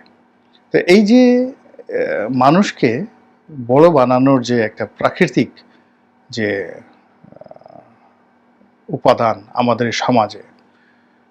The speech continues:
পারিপার্শ্বিক উপাদান, পরি-, তারপরে, আহ, পরিবেশগত একটি উপাদান, এটি বহু যুগ ধরে চলছে এবং এটা বাংলাদেশেও চলছে।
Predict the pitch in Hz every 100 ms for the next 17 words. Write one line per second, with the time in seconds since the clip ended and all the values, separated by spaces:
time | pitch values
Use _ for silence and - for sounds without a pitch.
0 | - 143 165 160 - - 127 110 107 101
1 | 95 104 _ - 143 151 151 - - _
2 | 123 110 143 127 131 - _ _ _ -
3 | 123 - 160 190 190 151 143 131 117 123
4 | - 110 107 107 147 175 143 208 156 143
5 | 185 160 127 127 127 - 117 - 139 135
6 | - 131 180 226 - - _ _ 131 127
7 | 120 110 - 113 - 95 - -